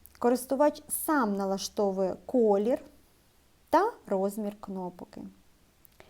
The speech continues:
Ще одне налаштування — це команди,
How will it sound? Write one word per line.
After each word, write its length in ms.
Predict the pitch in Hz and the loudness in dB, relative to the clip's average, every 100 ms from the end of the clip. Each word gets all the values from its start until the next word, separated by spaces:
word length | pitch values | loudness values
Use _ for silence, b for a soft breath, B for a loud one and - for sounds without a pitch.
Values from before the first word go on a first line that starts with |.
| b b | b b
Ще 260 | - - 370 494 | -8 2 4 6
одне 180 | 349 285 | 6 4
налаштування — 880 | 254 226 226 - 214 202 185 180 202 - - | 4 0 -4 -8 -6 -6 -6 -8 -12 -10 -6
це 200 | 302 440 - - | -4 -4 -10 -10
команди, 600 | 220 208 196 190 190 | -8 -6 -6 -8 -12